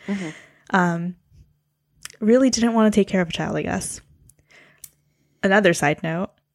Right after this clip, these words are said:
Speaker 2: <laughs> This one is just kinda funny. Um, I, I was reading one article and it had basically all the information, like, somewhat correct. Instead of saying that he,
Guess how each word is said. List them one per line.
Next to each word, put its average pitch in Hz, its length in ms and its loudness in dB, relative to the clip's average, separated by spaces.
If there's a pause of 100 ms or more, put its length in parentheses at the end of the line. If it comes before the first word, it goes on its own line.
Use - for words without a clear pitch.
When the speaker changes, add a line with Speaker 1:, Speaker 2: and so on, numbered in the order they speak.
(180)
Speaker 2:
<laughs> 277 80 8 (1160)
This 285 100 6
one 277 140 4
is 240 80 4
just 208 140 -2
kinda 175 160 0
funny. - 280 -6 (320)
Um, 196 420 -2 (920)
I, 226 300 4
I 214 100 4
was 220 160 4
reading 208 260 4
one 165 200 0
article 202 400 0
and 208 100 4
it 202 40 4
had 208 340 2 (300)
basically 240 540 2
all 185 180 2
the 180 140 2
information, 165 600 -6
like, 156 340 -10
somewhat 170 460 0
correct. - 400 -4 (1400)
Instead 247 240 4
of 269 140 4
saying 226 240 2
that 185 280 4
he, 214 180 0